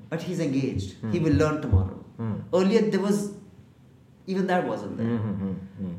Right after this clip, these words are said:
Speaker 1: So, and I think in that, you know, these conflicting narratives, the speed at which you are trying to change people has gone up because one tweet, one post, one WhatsApp forward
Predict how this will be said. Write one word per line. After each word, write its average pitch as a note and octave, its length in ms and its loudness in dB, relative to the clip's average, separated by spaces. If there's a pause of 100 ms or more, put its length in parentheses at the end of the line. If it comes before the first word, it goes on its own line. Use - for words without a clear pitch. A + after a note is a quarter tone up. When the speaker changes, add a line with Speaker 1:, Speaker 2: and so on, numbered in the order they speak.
(240)
Speaker 1:
So, - 340 -10
and D#3 120 -4
I C#3 100 0
think B3 260 -2
in D3+ 120 -4
that, G#3+ 440 -2 (160)
you E3+ 120 -4
know, D#3 60 -4
these D3+ 140 -6
conflicting D3+ 520 -4
narratives, C3 720 -4
the C3+ 160 -8
speed B3 440 0
at G3+ 180 4
which - 380 -2
you C#3 120 -2
are C3+ 40 -4
trying C3 260 -4
to C3 60 -6
change A#2+ 200 -6
people - 220 -10
has G2+ 100 -8
gone G2 220 -4
up - 180 -8
because A2 440 -8 (100)
one A2 320 -8
tweet, G2+ 360 -6 (220)
one G#2 280 -4
post, F#2+ 340 -8 (140)
one G2+ 240 -4
WhatsApp G2 380 -6
forward - 380 -8